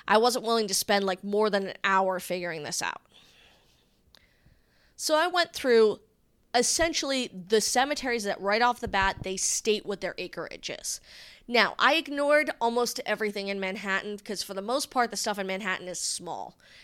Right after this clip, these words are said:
You know, you have the marble cemeteries, you have Trinity Churchyard. They're essentially churchyard burial grounds. They are very small. The big stuff is what's in the so-called cemetery belt,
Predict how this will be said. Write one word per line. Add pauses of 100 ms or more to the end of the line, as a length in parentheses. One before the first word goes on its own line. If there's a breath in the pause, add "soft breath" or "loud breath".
(140 loud breath)
You
know,
you
have
the
marble
cemeteries,
you
have
Trinity
Churchyard. (320 loud breath)
They're
essentially
churchyard
burial
grounds.
They
are
very
small. (1600 loud breath)
The
big
stuff
is
what's
in
the
so-called
cemetery
belt,